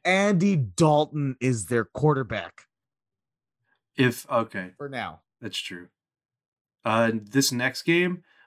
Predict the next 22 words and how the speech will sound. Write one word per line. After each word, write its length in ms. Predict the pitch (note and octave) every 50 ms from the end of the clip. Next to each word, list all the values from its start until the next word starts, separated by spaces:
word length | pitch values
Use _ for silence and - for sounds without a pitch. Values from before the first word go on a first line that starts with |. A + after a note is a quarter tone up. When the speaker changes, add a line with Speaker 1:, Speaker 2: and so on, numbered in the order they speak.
| -
Speaker 2:
would 260 | A#2 A2+ A2+ C#3 D#3+ E3+
have 200 | F#3 F3+ E3 D#3
been 220 | D#3+ D#3+ D#3+ D3
fun 460 | - - - C3+ C#3+ D3+ D#3 E3 E3 C#3
if 180 | B2+ C3 B2 -
this 220 | C3 B2 - - -
were 100 | C#3 C3
a 60 | C3
few 200 | - - C#3 C3+
years 340 | B2+ B2 B2 B2 C3 C3 C#3
ago, 460 | C#3+ C#3 D#3 D#3 D#3+ D#3+ D#3+ D#3+ - _ _ _ -
uh, 320 | A#2+ A2 A2 G#2+ G#2+ G#2
but 260 | F#2+ F#2 A#2 A2 G#2+ G#2+
it's 180 | G2 - -
not 360 | A#2 A2+ A#2+ A#2 A#2+ - -
fun 260 | - - A2 G#2 G2+ G2+
anymore. 580 | F#2+ F#2+ G2 G2 G2 F#2+ F#2 F2 E2+ E2+ - _ _ _ _ _ _ _ _ _ -
Falcons 440 | - B2+ C3+ C3+ - D#3 C#3 C3 A#2+
and 160 | A#2 A2+ G2
Speaker 1:
Is 180 | A2 A2 A2
it 40 |
the 0 | -